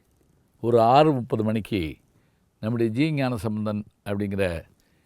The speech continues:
YouTube சேனலுடைய லிங்க் அனுப்புகிறோம். நேரலையில் கலந்துக்குங்க, லைவ்ல கலந்துக்குங்க. ஒண்ணும் இல்ல, நான் கொஞ்ச நேரம் பேசுறேன், நீங்க சில யோசனைகள் சொல்லுங்க, கேள்விகள் கேட்கலாம். ஒரு கலந்துரையாடல் தான். எல்லாரையும் சந்திக்கணும் போல ஒரு ஆர்வமா இருக்குது.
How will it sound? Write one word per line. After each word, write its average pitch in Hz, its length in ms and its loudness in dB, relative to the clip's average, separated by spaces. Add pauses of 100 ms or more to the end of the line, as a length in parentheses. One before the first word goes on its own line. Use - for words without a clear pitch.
(160)
YouTube 123 380 -2
சேனலுடைய 104 380 0
லிங்க் 123 320 -2
அனுப்புகிறோம். 101 560 -2 (520)
நேரலையில் 131 540 2
கலந்துக்குங்க, 107 500 -2
லைவ்ல 117 340 4
கலந்துக்குங்க. 98 540 -4 (720)
ஒண்ணும் 175 260 2
இல்ல, 120 260 2 (400)
நான் 120 160 0
கொஞ்ச 131 160 -2
நேரம் 147 280 2
பேசுறேன், 131 360 0 (720)
நீங்க 160 260 0
சில 131 200 0
யோசனைகள் 143 520 2
சொல்லுங்க, 110 440 0 (360)
கேள்விகள் 135 480 2
கேட்கலாம். 95 440 -2 (260)
ஒரு 120 200 -2
கலந்துரையாடல் 117 640 0
தான். 92 160 -8 (840)
எல்லாரையும் 143 560 4
சந்திக்கணும் 127 320 -4
போல 117 400 0 (200)
ஒரு 110 140 -2
ஆர்வமா 117 320 4
இருக்குது. 101 400 -4